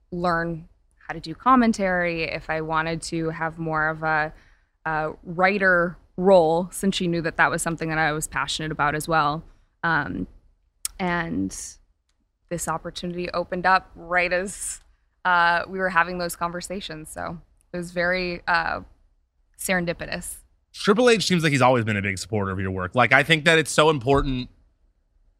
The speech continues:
Speaker 2: when you're in a role like you are to, to feel like the people you're working for believe in you.
Speaker 1: Mm-hmm.
Speaker 2: And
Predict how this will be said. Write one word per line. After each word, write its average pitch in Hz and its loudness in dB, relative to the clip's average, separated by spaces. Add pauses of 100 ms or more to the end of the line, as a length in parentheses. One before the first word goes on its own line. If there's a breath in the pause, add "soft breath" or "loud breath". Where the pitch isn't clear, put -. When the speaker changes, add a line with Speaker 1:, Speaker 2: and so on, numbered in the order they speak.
(120)
Speaker 2:
when 135 -4
you're 135 4
in 127 2
a 123 2
role 123 4
like 113 4
you 117 4
are 107 2
to, 107 -2
to 117 -10
feel 139 0
like 120 0
the 107 -12
people 117 -4
you're 110 -2
working 110 -4
for 101 -4
believe 101 -4
in 127 -2
you. 143 2
Speaker 1:
Mm-hmm. 233 4 (160)
Speaker 2:
And 131 2